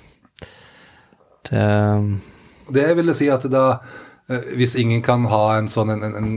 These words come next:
Speaker 2: kjekk, en rolleoversikt da, så er prosjektet lidende for dette. Og det er jo en, et alvorlig, jeg sier et sykdomstegn da, for prosjekt.
Speaker 1: Mm.
Speaker 2: Tenke på at, hva er det, hvordan gjør man dette her?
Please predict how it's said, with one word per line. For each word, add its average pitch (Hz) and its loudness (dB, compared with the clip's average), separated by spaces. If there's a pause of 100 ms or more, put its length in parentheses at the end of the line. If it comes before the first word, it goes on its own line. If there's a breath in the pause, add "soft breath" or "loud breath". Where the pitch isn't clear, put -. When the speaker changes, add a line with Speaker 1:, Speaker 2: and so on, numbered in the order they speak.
Speaker 2:
kjekk, 98 -6 (240)
en 101 -6 (180)
rolleoversikt 120 0
da, 95 0 (380)
så 123 -2 (600)
er 131 2
prosjektet 120 0
lidende 101 2
for 98 0
dette. 95 -6
Og 104 -6
det 151 2
er 220 -2
jo 196 0
en, 185 -2
et 165 0
alvorlig, 131 2 (460 loud breath)
jeg 107 -4
sier 113 0
et - -8
sykdomstegn 135 -2
da, 120 -2 (340)
for - -12
prosjekt. - -14 (360 soft breath)
Speaker 1:
Mm. 104 2 (300)
Speaker 2:
Tenke 117 0
på 117 0
at, 107 -2
hva 107 0
er 104 2
det, 107 0
hvordan 107 -6
gjør 98 -4
man 95 -6
dette 92 -8
her? - -14